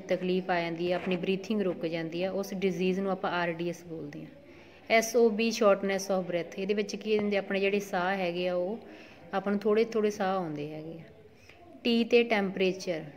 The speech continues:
temperature ਮਤਲਬ ਆਪਣਾ human body ਦਾ ਜੋ ਤਾਪਮਾਨ ਹੈਗਾ, ਠੀਕ ਆ, ਉਹਨੂੰ ਆਪਾਂ ਜਦੋਂ note ਕਰਨਾ ਟੀ ਪਾ ਕੇ, ਜਿੰਨਾ ਵੀ ਆਉਂਦਾ, ਜਿਵੇਂ ਨਾਈਨਟੀ ਏਟ point six degree Fahrenheit ਆਪਣਾ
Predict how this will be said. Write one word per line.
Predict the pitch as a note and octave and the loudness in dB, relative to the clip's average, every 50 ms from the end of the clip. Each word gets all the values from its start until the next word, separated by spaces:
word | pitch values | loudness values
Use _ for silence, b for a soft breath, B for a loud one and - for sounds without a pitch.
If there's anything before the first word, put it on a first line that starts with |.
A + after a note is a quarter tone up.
| - - | -10 -6
temperature | G3 F#3+ F#3+ F#3 G#3 G#3 G3+ G#3 G#3+ G#3 | -4 -4 -2 2 2 2 2 2 0 0
ਮਤਲਬ | G#3 G3+ G3+ G3+ G#3+ G3+ | 0 0 0 0 0 0
ਆਪਣਾ | G3+ G3 - G3 G3 G3+ | 0 0 -2 -2 -2 0
human | G3+ G3 G3 G3+ G#3+ A3 | 0 0 0 0 0 2
body | G3+ G3+ G3 F#3+ F3+ | 2 2 2 4 2
ਦਾ | F#3 F#3 | 2 0
ਜੋ | F#3 F#3+ F#3 | 0 -2 -2
ਤਾਪਮਾਨ | F#3 F#3+ F3 E3+ E3+ - F3 F3+ F#3 F#3 | 0 0 0 0 -2 -2 -4 -4 -2 -2
ਹੈਗਾ, | F#3 F3+ D#3+ D3+ - D#3 D#3 - - | -4 -4 -6 -6 -10 -12 -14 -10 -6
ਠੀਕ | - G#3+ G#3 - | -4 -4 -2 -2
ਆ, | D#4 A#3 - - - - B B B B B B B B - - | -4 -6 -6 -10 -14 -18 B B B B B B B B -14 -10
ਉਹਨੂੰ | F#3 F#3+ G3 F#3+ | -6 -4 -2 -2
ਆਪਾਂ | F#3+ F#3+ G3 F#3 | 0 0 0 0
ਜਦੋਂ | F#3 F#3 G3 F#3+ | 2 0 2 2
note | F#3 F3+ F#3 F#3+ | 2 2 0 0
ਕਰਨਾ | F#3 - F#3+ F#3+ F#3+ F#3+ | 0 0 0 0 0 0
ਟੀ | F#3 F#3+ G3+ G3 F#3+ | 0 0 0 -2 0
ਪਾ | F#3+ G3 F#3 F#3 | 0 0 0 2
ਕੇ, | F#3 G#3+ G#3+ | 2 0 0
ਜਿੰਨਾ | F#3+ F#3 F#3 F#3 F#3 F#3 | 0 0 0 2 2 0
ਵੀ | F#3+ G3+ G3 | 0 0 -2
ਆਉਂਦਾ, | F3+ E3+ E3 E3 E3+ | -2 -2 -2 -4 -4
ਜਿਵੇਂ | E3 E3+ F3 F3 | -2 -2 -2 0
ਨਾਈਨਟੀ | F3+ E3+ F3 E3+ E3 - - F#3+ F#3+ F#3+ F#3+ G3 B B B B B B B - | 0 0 -2 -2 -4 -4 -2 -2 -2 -2 -4 -6 B B B B B B B 0
ਏਟ | G3+ G3+ G3+ G3 G3+ | 4 4 4 2 2
point | G3+ G#3 G3+ G3 G3+ G3 | 0 0 2 2 2 0
six | G3 - G#3+ G#3+ - - - | 0 -2 -4 -4 -4 -2 0
degree | G#3+ G3+ G3+ F#3 G3 G3 | 0 0 0 0 -2 -2
Fahrenheit | G3 G3+ F#3+ F3+ F#3 F#3+ F#3 F#3+ F3+ F3 F3 F3+ | 0 0 0 0 2 0 0 0 0 0 0 0
ਆਪਣਾ | F3+ - - F3+ F3 F3+ | -2 -2 -4 -4 -4 -6